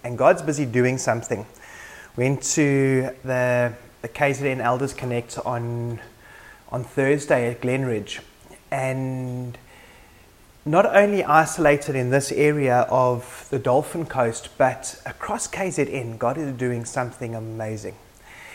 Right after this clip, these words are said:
And there's been some incredible prophetic words over this province, and, and then even more specifically over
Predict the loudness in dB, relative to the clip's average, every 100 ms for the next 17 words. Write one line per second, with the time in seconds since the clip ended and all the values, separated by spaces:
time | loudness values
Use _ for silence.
0 | -8 -2 -2 -2 -4 -2 -4 -4 -2 2
1 | 4 4 2 -4 0 0 0 -2 0 0
2 | -2 -2 -2 0 0 2 4 4 2 -2
3 | -16 -18 -8 -6 -6 8 8 10 6 2
4 | -4 -8 -12 -18 -20 -20 -12 0 2 2
5 | -4 -4 -2 -2 2 2 2 -2 -8 -14
6 | -20 -6 0 2 2 4 2 2 0 -2
7 | 0 2 0 0 -2 2 4 2 4 4
8 | 2